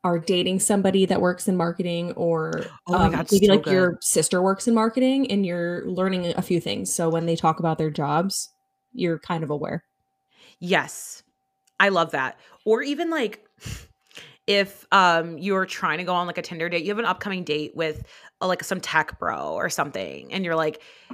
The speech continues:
Speaker 2: any, like, basically, like, any, like, a lot of these things kinda trickle over to, like, a lot of the corporate world. But if you're going on a date with someone that's in the, any marketing role and they're just, like, some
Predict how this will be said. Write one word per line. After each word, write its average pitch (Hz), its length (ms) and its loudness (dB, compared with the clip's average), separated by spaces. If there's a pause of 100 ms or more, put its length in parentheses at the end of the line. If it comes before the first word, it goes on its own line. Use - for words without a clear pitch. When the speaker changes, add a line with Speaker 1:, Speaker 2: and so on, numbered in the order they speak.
(500)
Speaker 2:
any, 311 260 6
like, 339 300 2
basically, 285 420 2
like, 381 160 2
any, 190 220 2
like, 202 160 2
a 202 40 2
lot 196 140 4
of 214 60 2
these 320 160 -2
things 208 180 -6
kinda 190 180 -4
trickle 180 280 -4
over 170 180 -2
to, 170 140 -4
like, 170 120 -4
a 170 60 -4
lot 143 200 -6
of - 20 -4
the 175 80 -6
corporate 196 340 -2
world. 220 400 6
But - 100 0
if 180 80 -2
you're 220 80 0
going 269 160 4
on 392 80 2
a 302 60 2
date 185 220 0
with 196 100 -2
someone 185 220 0
that's 180 160 -4
in 185 60 -4
the, 175 140 -4
any 190 220 0
marketing 190 460 0
role 226 420 4 (920)
and 180 280 4
they're 180 80 0
just, 185 240 -8
like, 175 120 -2
some 165 760 -4